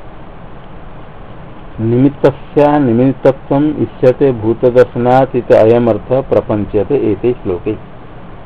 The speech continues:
निमित्तस्य निमित्तत्वम् पहले आया, जो बाह्य पदार्थ है विषय, वो ज्ञान का निमित्त नहीं है। भूत दर्शनात्,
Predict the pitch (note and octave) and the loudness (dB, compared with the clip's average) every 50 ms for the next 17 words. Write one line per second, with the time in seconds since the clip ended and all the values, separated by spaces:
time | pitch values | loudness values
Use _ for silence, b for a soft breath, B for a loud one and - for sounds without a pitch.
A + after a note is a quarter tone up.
0 | - - - - - - - - - G#2+ A2 A#2 B2+ C3+ B2+ - C3+ B2 - - | -18 -18 -18 -18 -18 -18 -16 -12 -6 -2 0 2 2 0 0 0 -2 -2 0 2
1 | D3+ C#3+ D3 C#3+ C3 B2 B2 - - A#2+ G#2+ - - B2+ B2 A2+ A#2+ A2+ G#2+ G2 | 2 2 4 4 2 2 2 2 2 2 2 0 -2 -4 0 0 0 2 2 2
2 | F#2+ A2 B2+ B2 G2 G2+ - G#2+ F2+ G2 F#2+ G2+ A2 G#2+ G2 G2 F#2+ G2 A2+ A2+ | 2 2 0 -2 -2 -4 -8 -10 -10 -6 -2 2 2 2 2 2 0 2 0 0
3 | - A2+ G#2+ G2+ G#2+ G#2 G2 - - G#2 F#2+ F#2 F#2+ G2+ G2+ F#2 - - F2+ F2+ | 2 2 2 4 4 2 2 0 -4 -4 -4 -4 -2 -4 -6 -6 -6 -4 -2 -2
4 | G#2+ C#3+ E3+ - - - - - - - - G2+ G#2 G#2 G2+ G#2 A2 A2 A#2 A#2 | -2 -2 -4 -6 -12 -18 -18 -18 -18 -12 -6 -4 -2 -2 0 0 0 2 2 2
5 | A#2 A2+ A#2+ A2+ A2+ A#2 A#2+ A#2+ A2+ A#2+ A2+ A2+ A#2 B2 C#3+ C#3+ B2 F2+ E2 D#2 | 2 2 2 2 2 0 0 0 2 2 2 2 0 0 0 0 0 -2 -4 -8
6 | - - - - - - - - - - - - - - - - - G2+ - - | -14 -16 -18 -18 -18 -18 -18 -18 -20 -20 -18 -16 -16 -16 -14 -12 -12 -12 -12 -12
7 | - - G#2 G#2 - A2 G2+ A#2+ G#2 C#3 C#3+ D3+ C#3 C3 C#3+ C#3 - D#3 D#3 C#3 | -14 -14 -14 -12 -10 -6 -2 0 0 2 2 2 2 2 2 0 0 -2 0 0
8 | A2 F#2 F2 | 0 0 -2